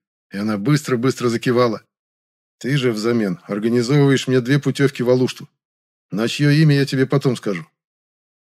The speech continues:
Кроме того, ты оформляешь документы на свою дачу в бессрочное пользование. На того человека, что я скажу". "Но у меня дача почти десять соток", всплеснула руками Леля.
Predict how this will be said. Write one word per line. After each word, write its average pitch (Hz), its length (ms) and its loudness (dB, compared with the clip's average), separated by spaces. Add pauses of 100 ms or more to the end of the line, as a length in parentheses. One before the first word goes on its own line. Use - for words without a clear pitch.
(120)
Кроме 135 300 4
того, 113 240 2
ты - 100 2
оформляешь 143 480 4
документы 147 480 2
на 135 80 2
свою 135 260 4
дачу 127 320 0
в 110 60 -4
бессрочное 123 540 0
пользование. 95 520 -2 (600)
На 110 140 -4
того 131 220 4
человека, 139 440 2
что - 120 -2
я 131 80 6
скажу". 113 380 -2 (840)
"Но 175 80 -2
у 180 40 0
меня 202 220 0
дача 208 340 -4
почти 220 300 -6
десять 214 300 -8
соток", 202 360 -8 (200)
всплеснула 98 560 -10
руками 107 320 -4
Леля. 107 320 0